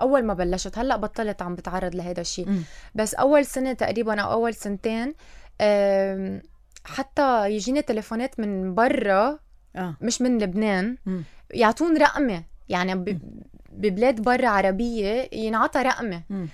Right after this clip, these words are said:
Speaker 1: ف-،
Speaker 2: يكونوا
Speaker 1: هني
Speaker 2: هن قاصدين
Speaker 1: قاصدين
Speaker 2: نور
Speaker 1: م-، لأنه هي ما-،
Speaker 2: الغندور.
Speaker 1: هي مصرية كويتية،
Speaker 2: مم.
Speaker 1: فيجيني تليفونات من بلاد عربية من برا، وأنا كنت، أنا عارفة إنه أنا صار لي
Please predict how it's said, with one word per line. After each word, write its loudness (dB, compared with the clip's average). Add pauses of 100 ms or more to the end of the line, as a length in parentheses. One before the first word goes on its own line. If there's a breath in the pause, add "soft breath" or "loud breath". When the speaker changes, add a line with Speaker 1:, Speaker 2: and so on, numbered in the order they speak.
(120)
Speaker 1:
ف-، -8 (800)
Speaker 2:
يكونوا 8
Speaker 1:
هني 8
Speaker 2:
هن 2
قاصدين 0
Speaker 1:
قاصدين 8
Speaker 2:
نور 10
Speaker 1:
م-، 0
لأنه 6
هي 6
ما-، 4
Speaker 2:
الغندور. 0
Speaker 1:
هي 2
مصرية -4
كويتية، -4
Speaker 2:
مم. -4
Speaker 1:
فيجيني -2
تليفونات -6
من -6
بلاد -2
عربية -2
من -6
برا، -2
وأنا 0
كنت، -8
أنا -2
عارفة -2
إنه -6
أنا -8
صار -10
لي -6